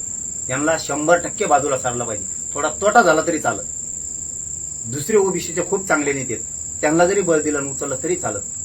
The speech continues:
परंतु शंभर टक्के आजच्या त्यांच्या सभेवरून आमच्या लक्षात आलं की त्यांचा एक गट तयार झालाय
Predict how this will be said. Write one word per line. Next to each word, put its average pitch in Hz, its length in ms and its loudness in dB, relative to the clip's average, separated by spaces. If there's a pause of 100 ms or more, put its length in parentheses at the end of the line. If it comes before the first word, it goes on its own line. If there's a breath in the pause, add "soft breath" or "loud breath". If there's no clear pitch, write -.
(520)
परंतु 151 440 -2
शंभर 175 380 2
टक्के 147 420 -6 (520)
आजच्या 208 340 0
त्यांच्या 165 320 -2
सभेवरून 143 300 -4
आमच्या 135 220 -6
लक्षात 131 280 -4
आलं 104 160 -4 (400)
की 139 60 -4
त्यांचा 147 400 -2 (200)
एक 160 280 -2 (1120)
गट 208 120 6 (120)
तयार 135 220 2
झालाय 104 260 -6